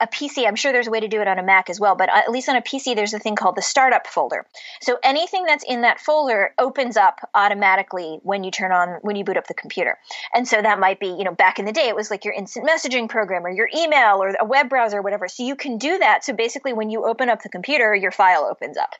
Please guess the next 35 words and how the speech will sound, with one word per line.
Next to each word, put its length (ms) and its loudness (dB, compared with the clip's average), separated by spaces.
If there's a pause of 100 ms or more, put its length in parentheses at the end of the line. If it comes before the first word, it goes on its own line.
(520)
Um, 640 0 (180)
and, 340 2
and 160 0
somehow 880 0
that, 340 4 (360)
that 240 4
overcomes 500 -2
a 40 -4
barrier 400 -2
for 180 -8
me 220 -6
of 80 -4
just 200 -4
having 340 2
it, 120 -2
like, 240 0
if 280 -4
it's 120 -6
already 320 2
sitting 300 -4
there 140 -4
staring 360 0
me 140 -4
in 80 -2
the 80 -2
face, 300 -2
then 120 2
I 60 6
kind 180 0
of 60 0
have 160 0
to 80 -6
get 140 -6
to 80 -8
work 160 0